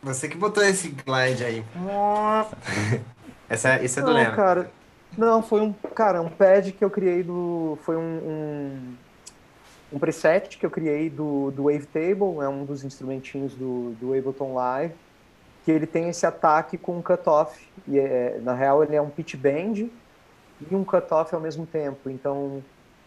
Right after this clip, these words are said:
Speaker 2: é, você ataca, a nota parte de um, de um pitch mais baixo e chega no pitch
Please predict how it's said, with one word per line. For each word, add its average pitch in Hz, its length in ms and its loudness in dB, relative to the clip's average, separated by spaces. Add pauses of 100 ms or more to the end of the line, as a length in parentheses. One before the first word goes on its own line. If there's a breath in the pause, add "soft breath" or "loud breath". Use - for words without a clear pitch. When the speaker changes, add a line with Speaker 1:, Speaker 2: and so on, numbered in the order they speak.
(220)
Speaker 2:
é, 127 180 2
você 143 320 0
ataca, 170 720 2
a 160 80 -2
nota 156 380 0
parte 147 500 2
de 139 100 -10
um, 139 300 -4
de 127 140 -6
um 139 80 -2
pitch 143 260 -4
mais 139 260 -2
baixo 139 560 2
e 151 60 -6
chega 143 480 0
no 135 80 -6
pitch 139 460 -8